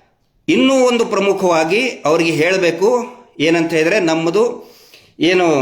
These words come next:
ಸಿಬಿಲ್ ಸ್ಕೋರ್ ಇದೆ, ಅದನ್ನು ಇನ್ಕ್ರೀಸ್ ಮಾಡಿಕೊಡಿ ಅಂತ ಹೇಳಬೇಕು. ಇದು ಇನ್ನೊಂದು ಮುಖ್ಯವಾದಂಥ ಕಂಡೀಷನ್. ಇದು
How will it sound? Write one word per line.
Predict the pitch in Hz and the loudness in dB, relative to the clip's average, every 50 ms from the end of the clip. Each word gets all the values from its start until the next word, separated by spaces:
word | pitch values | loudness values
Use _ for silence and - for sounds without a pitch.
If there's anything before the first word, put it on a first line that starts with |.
| 123 117 110 107 101 98 - - - | 0 0 -2 -4 -6 -10 -14 -12 -6
ಸಿಬಿಲ್ | - 220 226 277 277 - | -4 -2 0 0 -2 -2
ಸ್ಕೋರ್ | - - 220 220 208 190 | -2 0 0 2 2 2
ಇದೆ, | 175 160 | 2 0
ಅದನ್ನು | 156 - 151 165 180 190 | 0 -2 -2 -2 -2 -2
ಇನ್ಕ್ರೀಸ್ | 185 190 180 208 208 - 202 214 220 190 185 | -2 -2 -2 -2 0 -2 -2 -2 -2 -2 -2
ಮಾಡಿಕೊಡಿ | 185 180 175 180 - 170 160 165 156 143 | -2 -2 -2 -2 -2 -2 0 0 2 0
ಅಂತ | 139 135 - | 0 -2 -2
ಹೇಳಬೇಕು. | 214 185 180 165 165 - 151 | -2 -2 -2 -2 -2 -2 -2
ಇದು | 131 127 127 | -4 -2 -2
ಇನ್ನೊಂದು | 127 139 160 180 190 190 | 0 0 0 2 2 0
ಮುಖ್ಯವಾದಂಥ | 165 165 165 - 180 165 165 156 156 143 165 | 0 0 -2 0 0 0 2 0 -2 -4 -4
ಕಂಡೀಷನ್. | 160 - 165 156 147 160 156 156 143 123 | -6 -4 -4 -4 -4 -2 -2 -2 -2 -2
ಇದು | 104 110 | -4 -4